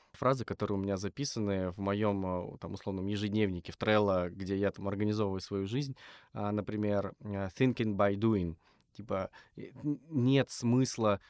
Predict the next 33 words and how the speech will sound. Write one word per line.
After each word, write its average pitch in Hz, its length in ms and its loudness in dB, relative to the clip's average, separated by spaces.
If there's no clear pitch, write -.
сидеть 113 380 -2
и 113 40 2
размышлять, 123 600 0
действие 110 760 2
даёт 117 360 2
сильно 120 500 2
больше 113 440 0
информации, 110 840 2
чем 113 240 -4
планирование 110 600 0
этого 98 240 -2
действия. 87 480 -6
Или, 120 200 4
например, 117 580 4
э, 104 280 6
do 123 200 4
what 113 140 4
I 104 100 4
can't. 90 320 2
Делай 131 460 6
то, 151 340 6
чего 127 280 4
ты 131 120 2
не 117 240 8
умеешь. 107 600 4
К - 60 -2
этому 110 240 -2
страшно 123 380 0
подступиться, - 560 -4
но 107 60 -2
ты 127 120 0
можешь 110 260 0
попробовать. 92 680 0